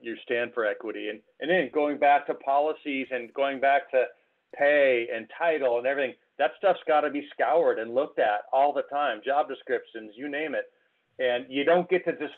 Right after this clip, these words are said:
finish it and put a bow on it. You, you gotta start over again and do the work again. And it, it really, it really is relentless.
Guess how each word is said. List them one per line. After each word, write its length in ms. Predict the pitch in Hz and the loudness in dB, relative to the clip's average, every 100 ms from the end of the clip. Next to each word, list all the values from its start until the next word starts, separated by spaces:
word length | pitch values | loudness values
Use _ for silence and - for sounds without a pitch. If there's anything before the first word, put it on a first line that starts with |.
| - | 0
finish 260 | 160 170 - | 2 2 -2
it 100 | 131 | -6
and 100 | 123 | -4
put 140 | 143 | -2
a 60 | 120 | 0
bow 280 | 127 175 180 | 4 4 4
on 180 | 107 107 | 2 -2
it. 60 | - | -6
You, 120 | 123 123 | -10 -12
you 100 | 143 | -10
gotta 260 | 131 135 139 - | 0 2 2 2
start 240 | 156 135 | 2 4
over 320 | 143 170 147 | 4 4 2
again 360 | 117 117 113 120 _ | 0 -2 -4 -6 _
and 180 | 127 123 - _ _ - | -8 -8 -12 _ _ -8
do 140 | 131 | -4
the 60 | 127 | -2
work 300 | 131 147 151 | -2 0 -2
again. 380 | 135 180 131 101 | 0 0 0 -2
And 120 | 110 | -12
it, 120 | 120 _ | -14 _
it 80 | 135 | -8
really, 420 | 131 202 180 131 _ _ _ - | -2 2 2 -2 _ _ _ -10
it 80 | 139 | -4
really 280 | 180 208 | 0 0
is 160 | 156 180 | 2 0
relentless. 500 | 131 117 147 131 104 | 0 0 0 -2 -8